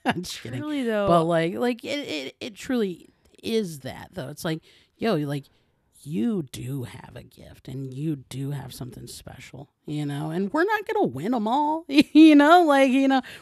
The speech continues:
Speaker 1: we're not gonna win 'em all, and that's fine, you know, like, it doesn't matter. Like, does this mean something to you?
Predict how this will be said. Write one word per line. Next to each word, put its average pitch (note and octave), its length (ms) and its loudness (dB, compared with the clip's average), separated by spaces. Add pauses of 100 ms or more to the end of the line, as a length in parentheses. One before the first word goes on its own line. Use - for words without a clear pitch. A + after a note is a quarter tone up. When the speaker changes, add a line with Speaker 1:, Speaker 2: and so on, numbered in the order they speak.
Speaker 1:
we're B3+ 140 0
not C4 260 2
gonna C4+ 160 -2
win G3+ 220 0
'em G3 120 -2
all, F3 380 -2
and A#3+ 160 -4
that's D4 180 -4
fine, C3+ 600 -8 (360)
you D3+ 200 -4
know, D#3+ 260 -2
like, C#3+ 400 -6 (140)
it - 100 -20
doesn't G#3 340 -10
matter. C#3 380 -10 (260)
Like, D#3+ 220 0 (380)
does E3+ 160 2
this D#3+ 180 -4
mean B2+ 220 -6
something A#3+ 380 -8
to - 160 -14
you? D4 200 -6